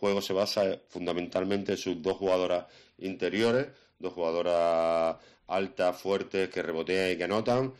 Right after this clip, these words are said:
Fofana y Da Costa. Además, completa un potente cinco inicial con la alero Alba Peña, la canterana base María Luque y la también base escolta chilena Basáez.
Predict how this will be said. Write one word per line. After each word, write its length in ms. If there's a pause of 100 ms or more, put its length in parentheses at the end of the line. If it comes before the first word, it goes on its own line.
(100)
Fofana 680
y 220
Da 140
Costa. 540
Además, 340
completa 540
un 260
potente 800
cinco 200
inicial 500
con 180
la 60
alero 360
Alba 220
Peña, 420 (300)
la 460
canterana 800 (380)
base 520
María 300
Luque 420 (300)
y 320
la 200
también 360
base 300
escolta 760
chilena 640 (220)
Basáez. 600